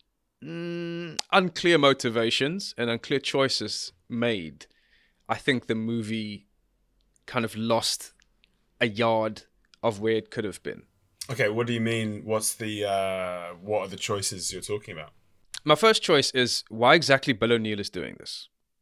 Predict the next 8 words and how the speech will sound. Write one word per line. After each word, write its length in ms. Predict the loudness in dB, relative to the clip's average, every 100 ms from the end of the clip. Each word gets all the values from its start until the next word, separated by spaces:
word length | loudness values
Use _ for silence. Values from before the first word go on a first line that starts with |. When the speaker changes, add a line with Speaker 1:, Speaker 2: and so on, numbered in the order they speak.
| _ _ -20 _ _ _ _
Speaker 1:
Because, 600 | -6 2 6 6 4 -2 -6 _ _ _ _ -18
uh, 100 | -14
Bill 520 | -12 -10 -2 4 6
O'Neill 400 | 6 4 4 4
is 140 | 0
this, 380 | -2 -2 -2 -4 -8
you 160 | -8
know, 200 | -6 -8